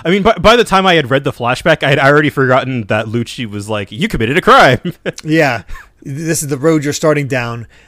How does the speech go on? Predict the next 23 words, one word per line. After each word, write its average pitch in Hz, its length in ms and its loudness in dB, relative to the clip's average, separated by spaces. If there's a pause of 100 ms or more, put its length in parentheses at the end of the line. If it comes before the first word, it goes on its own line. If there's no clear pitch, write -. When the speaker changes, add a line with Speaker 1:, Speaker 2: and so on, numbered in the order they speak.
(200)
Speaker 2:
and 120 600 -6 (240)
getting 156 220 -8
these 143 200 -8
flashbacks 143 440 -6
is 117 100 -12
like, 113 200 -10
"Don't 113 180 -12
interfere, 151 400 -2
Frankie." 113 460 -10
It's 104 120 -18
just, - 240 -14 (540)
it's 139 220 -16
just 127 220 -14 (340)
like, - 280 -20
how - 300 0
well 160 320 2
do 127 140 -6
you 135 260 -4
people 143 340 -8
even 123 360 -8
know 117 180 -6
Water 104 380 -12
Seven? - 560 -16